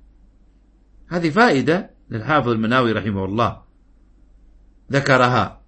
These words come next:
إذن قوله صلى الله عليه وسلم: "ملعون من سأل بوجه الله"، يدل على تحريم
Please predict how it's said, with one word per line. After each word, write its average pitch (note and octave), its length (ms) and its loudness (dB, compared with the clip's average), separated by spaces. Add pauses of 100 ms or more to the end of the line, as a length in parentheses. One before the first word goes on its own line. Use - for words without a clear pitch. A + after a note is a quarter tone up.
(1700)
إذن E3 440 4 (920)
قوله A#2+ 500 2
صلى B2 160 -8
الله A2+ 100 -4
عليه G#2+ 100 -4
وسلم: G#2+ 500 -4 (1200)
"ملعون A#2 540 0
من G#2 100 -4
سأل A#2 360 -2
بوجه A2 400 -2
الله"، F#2+ 500 -2
يدل B2 360 -2
على A2+ 200 -2
تحريم A2+ 560 -2